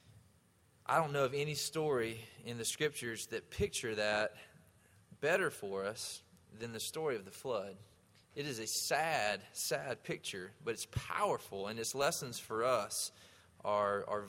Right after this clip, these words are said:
very, very, um, pertinent to our, our, our daily lives today. Let me read just a, a little bit, and then I'll reference a number of verses throughout chapters six through nine. But let me just give us a, an introduction to it by reading, starting in chapter six,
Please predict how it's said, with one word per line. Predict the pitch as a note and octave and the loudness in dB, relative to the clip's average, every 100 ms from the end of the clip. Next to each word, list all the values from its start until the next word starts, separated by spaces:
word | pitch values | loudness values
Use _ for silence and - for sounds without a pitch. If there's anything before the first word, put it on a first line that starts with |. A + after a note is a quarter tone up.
| G2+ | -2
very, | B2+ C3 A#2+ | 2 2 2
very, | G#2+ A#2 A2 G#2 G2+ - - - - - | 0 2 2 2 -4 -14 -20 -20 -18 -6
um, | G2+ F#2+ F#2 F2 - | -2 -2 -4 -12 -12
pertinent | - A#2+ F#2+ G2+ - | 2 2 2 -8 -2
to | G#2+ F#2 | 0 4
our, | G#2 G2+ | 2 2
our, | G#2 G2+ G2 - - - | 0 2 0 -4 -18 -6
our | G2+ | -2
daily | G2+ G#2+ G#2+ G#2 | 0 2 2 2
lives | G2+ G2+ G2+ | 2 2 0
today. | - F#2+ G2 G2 | -4 -2 0 0
Let | |
me | C#3+ C3 - - - | -2 -4 -8 -20 -8
read | A#2 C3+ B2 | 0 0 0
just | B2 - | -2 0
a, | A2+ G#2+ | 2 2
a | |
little | A#2 D#3 | 4 4
bit, | B2+ A#2 A2 | 6 6 4
and | A2+ | 4
then | |
I'll | A2+ G#2 | 2 4
reference | B2 C3 A#2 G#2+ - - - | 4 4 0 -4 -6 -8 -8
a | G#2 | -8
number | G#2+ C3+ D3 | -2 -2 2
of | A2 | 2
verses | G#2 G#2+ - G#2 | 2 -2 -4 -8
throughout | A2+ A2+ G#2+ | 0 2 2
chapters | - G#2+ - G#2 | 2 -2 -2 -6
six | - A2+ - | -4 -4 -8
through | G#2 | -6
nine. | G#2+ G#2+ G#2 | -2 0 0
But | G#2+ | -4
let | C#3+ | -6
me | |
just | C#3 - | -4 -2
give | C3+ A#2 | 0 0
us | - | 0
a, | G2+ G2 - - - - | -2 -4 -8 -20 -20 -12
an | G#2 | -6
introduction | A#2 - A2 G2+ - G#2 | -6 -4 -2 0 -2 -6
to | A2+ G#2 | -2 0
it | |
by | F#2 | 2
reading, | G2+ A2+ A2+ G#2 G#2 - - - - - | 0 0 -2 -4 -6 -12 -20 -20 -20 -18
starting | - - C#3+ C#3+ B2 F#2+ | -8 4 6 6 4 -4
in | A#2 | -2
chapter | - B2 A#2 | 2 2 2
six, | G#2+ - A#2 F#2 - - | -2 0 2 0 -2 -10